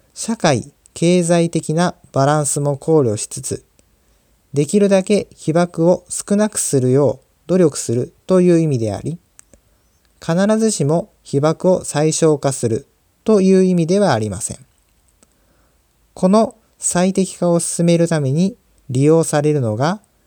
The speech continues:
ディーアールエルと略される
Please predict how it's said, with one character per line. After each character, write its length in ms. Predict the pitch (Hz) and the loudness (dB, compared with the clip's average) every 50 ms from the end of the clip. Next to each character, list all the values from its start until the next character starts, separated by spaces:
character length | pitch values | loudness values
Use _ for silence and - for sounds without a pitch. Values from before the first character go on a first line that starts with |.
| _ _ _ _ | _ _ _ _
デ 140 | - 113 127 147 | -8 -4 0 2
ィ 160 | 151 156 160 | 2 4 4
ー 180 | 160 160 156 | 4 4 2
ア 20 | 160 | 2
ー 40 | 156 | 2
ル 100 | 156 156 | 4 4
エ 160 | 151 156 147 | 4 4 2
ル 180 | 131 104 - _ _ _ _ _ _ _ | 0 -2 -6 _ _ _ _ _ _ _
と 260 | - 185 190 - - _ _ | 0 0 0 0 -2 _ _
略 240 | - 131 123 - - | -4 -4 -4 -2 -2
さ 160 | - - 135 | -2 0 0
れ 100 | 127 120 | 0 2
る 240 | 110 147 185 190 - | 2 2 0 0 -2